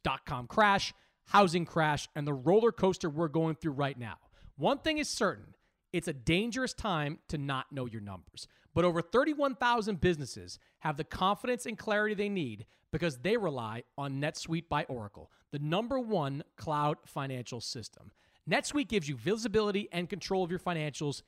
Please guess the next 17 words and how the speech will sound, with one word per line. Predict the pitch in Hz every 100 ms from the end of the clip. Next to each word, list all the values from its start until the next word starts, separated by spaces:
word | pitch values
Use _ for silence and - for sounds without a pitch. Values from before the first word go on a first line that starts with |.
| _ _
inventory, | 208 196 202 - 175 170 165 - -
H | 220 220 190
R, | 151 139 - -
planning, | 202 202 202 202 - _ -
and | 131
budgeting | 170 175 139 160 156
so | 139
you | 196
can | 185 180
manage | 165 127
risk, | 131 226 - - - _ _
get | 160 160
reliable | 147 151 226 226
forecasts, | - 214 180 147 143 135 - _ _
and | 156
improve | 151 - 135 131
margins. | 120 92 - - -